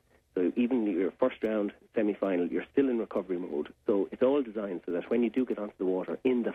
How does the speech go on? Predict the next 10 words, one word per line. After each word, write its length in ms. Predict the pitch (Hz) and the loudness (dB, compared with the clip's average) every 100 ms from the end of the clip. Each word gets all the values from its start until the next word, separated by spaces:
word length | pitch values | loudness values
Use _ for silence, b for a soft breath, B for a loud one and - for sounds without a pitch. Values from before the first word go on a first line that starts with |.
| - | 0
final 340 | 113 139 104 - _ B B B _ _ | 2 2 0 -6 _ B B B _ _
of, 240 | 117 104 85 - _ _ _ | 0 2 -4 -14 _ _ _
say, 320 | 92 73 - _ | 0 0 -4 _
the 60 | 98 | -2
World 280 | 87 78 78 - | 0 0 -4 -4
Championships, 520 | 82 - - - - - B - | -6 -6 -6 -6 -6 -16 B -2
that 140 | 90 | 2
you're 140 | 107 92 | 4 4
at 240 | - | 2
your 80 | - | 0